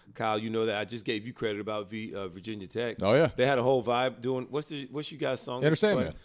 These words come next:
Speaker 1: Yeah, Enter Sandman. Um, I mean, great vibes. So I, I think that's gonna be
Speaker 2: Where you ha-, well, I mean, it's a different conversation, but,
Speaker 1: It
Speaker 2: you
Speaker 1: is,
Speaker 2: know,
Speaker 1: yeah.
Speaker 2: fa-, fan bases, you know,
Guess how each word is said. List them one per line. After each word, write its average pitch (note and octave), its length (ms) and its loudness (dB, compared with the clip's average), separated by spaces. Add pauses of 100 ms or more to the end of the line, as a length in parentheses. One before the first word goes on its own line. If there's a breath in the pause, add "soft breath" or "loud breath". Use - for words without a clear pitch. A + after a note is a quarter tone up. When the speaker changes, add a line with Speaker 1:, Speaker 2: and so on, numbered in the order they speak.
(100)
Speaker 1:
Yeah, B2 160 0
Enter C#3+ 240 0
Sandman. C3+ 480 -2 (380 soft breath)
Um, A#2+ 540 0 (420)
I C3 60 -2
mean, B2+ 280 -4
great A#2+ 320 2
vibes. A2+ 580 2
So A#2+ 360 0
I, A2+ 340 0
I A#2 40 -2
think A#2+ 220 -4
that's B2 220 0
gonna G#2+ 220 -10
be G#2 280 -10 (120)
Speaker 2:
Where D#3+ 180 6
you D3+ 180 6
ha-, D#3 220 6
well, A2+ 320 4
I A#2 60 0
mean, A2+ 120 4
it's G2+ 100 -2
a F#2+ 40 -8
different G2+ 220 -2
conversation, D2 560 -8
but, F#2+ 100 -2
Speaker 1:
It E3 120 6
Speaker 2:
you D#3+ 40 8
Speaker 1:
is, C#3+ 60 4
Speaker 2:
know, F#2 160 0
Speaker 1:
yeah. A#2 180 -2
Speaker 2:
fa-, C#3+ 160 0
fan F3 280 2
bases, C3 580 4 (160)
you A2 80 0
know, F2 140 0